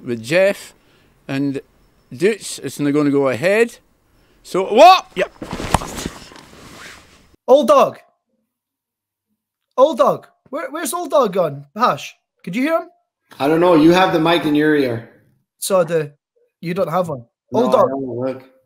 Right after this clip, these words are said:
Speaker 2: We're gonna have to try and catch up with Old Dog at some point. I don't know what's happened. It looks like he's fallen down a hole somewhere or something. Um, not, not a shock there, to be fair, but, you know.
Speaker 3: Well, I mean,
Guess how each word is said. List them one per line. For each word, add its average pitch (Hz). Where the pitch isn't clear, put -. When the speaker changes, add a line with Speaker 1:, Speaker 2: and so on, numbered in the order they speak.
Speaker 2:
We're 175
gonna 220
have 220
to 185
try 220
and 196
catch 208
up 196
with 180
Old 180
Dog 170
at 151
some 165
point. 156
I 151
don't 165
know 165
what's 170
happened. 160
It 156
looks 170
like 165
he's -
fallen 175
down 151
a 135
hole 175
somewhere 147
or 131
something. 143
Um, 139
not, 156
not 147
a -
shock 156
there, 151
to 147
be 127
fair, 147
but, 127
you 135
know. 143
Speaker 3:
Well, 143
I 156
mean, 120